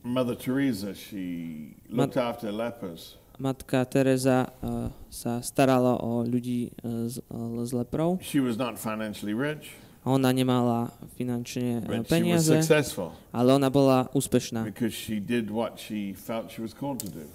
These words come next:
Speaker 2: Pretože ona robila to, čo ona cítila, že bola na to povolaná.
Speaker 1: And so, ultimately,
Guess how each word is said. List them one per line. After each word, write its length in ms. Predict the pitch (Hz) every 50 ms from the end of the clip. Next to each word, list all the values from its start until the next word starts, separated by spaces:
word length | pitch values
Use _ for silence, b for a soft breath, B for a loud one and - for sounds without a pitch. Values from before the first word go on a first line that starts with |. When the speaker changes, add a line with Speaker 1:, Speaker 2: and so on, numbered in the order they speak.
| - - -
Speaker 2:
Pretože 320 | - - 131 - 139 127 135
ona 240 | 135 127 127 123 123
robila 400 | 127 131 123 135 135 127 127 123
to, 240 | - 147 160 165
čo 240 | 160 - - 131 131
ona 160 | 131 131 127
cítila, 480 | 123 - - 147 135 - 147 139 143 147
že 160 | 139 139 135
bola 320 | 123 123 131 131 123 123 127
na 80 | 123
to 80 | - 127
povolaná. 560 | - 160 151 143 123 120 113 110 110 107 - - 117
Speaker 1:
And 240 | 117 117 113 117
so, 480 | 113 - - - 139 127 127 123 117 B B B B B - -
ultimately, 880 | - 180 226 247 - 202 165 143 131 101 101 107 110 113 117 123 131